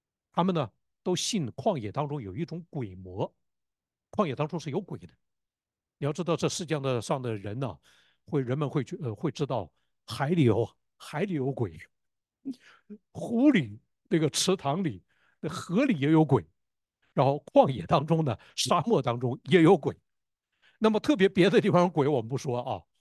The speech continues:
就提这个沙漠当中、旷野当中的鬼，它的形象是什么形象呢？它的形象是公山羊的形象，这个鬼有这个形象。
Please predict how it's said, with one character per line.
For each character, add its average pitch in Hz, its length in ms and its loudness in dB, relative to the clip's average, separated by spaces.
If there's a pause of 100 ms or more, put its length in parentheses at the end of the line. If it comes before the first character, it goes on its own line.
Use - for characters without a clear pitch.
(400)
就 233 120 2
提 165 280 -2
这 175 100 -6
个 131 80 -6
沙 214 240 2
漠 214 220 4
当 131 160 0
中、 127 200 -2
旷 240 200 4
野 120 100 -6
当 143 160 -4
中 139 80 -4
的 143 80 -4
鬼， 101 240 -8 (600)
它 233 40 -6
的 - 120 -6
形 156 420 -4
象 220 200 -6
是 - 140 -14
什 - 140 -16
么 127 80 -12
形 107 180 -14
象 104 240 -10
呢？ 85 60 -20 (640)
它 - 100 -4
的 160 80 -2
形 135 280 -6
象 139 220 -8
是 101 240 -10 (540)
公 196 180 0
山 180 280 -8
羊 104 180 -12
的 156 100 -14
形 98 200 -16
象， - 120 -20 (920)
这 - 80 -4
个 214 120 -6
鬼 - 220 0
有 95 140 0
这 165 100 -4
个 123 80 -6
形 101 160 -10
象。 82 160 -18